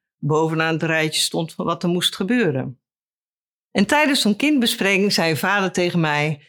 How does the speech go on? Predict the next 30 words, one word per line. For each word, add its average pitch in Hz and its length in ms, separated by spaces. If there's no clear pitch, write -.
"Al 302 160
die 262 120
mooie 170 280
plannen 233 320
van 196 120
jullie, 190 200
die 165 100
kunnen 160 220
eigenlijk 156 320
wel 165 80
in 147 80
de 151 100
prullenbak." 170 720
Want 170 120
ik 151 80
wil 165 160
eigenlijk 160 240
maar 151 160
drie 165 240
dingen 147 240
weten 196 440
van 170 120
mijn 151 140
kind. - 560
Heeft 269 220
ze 185 100
gepoept? - 720
Is 226 180
ze 190 120
geknuffeld? 226 960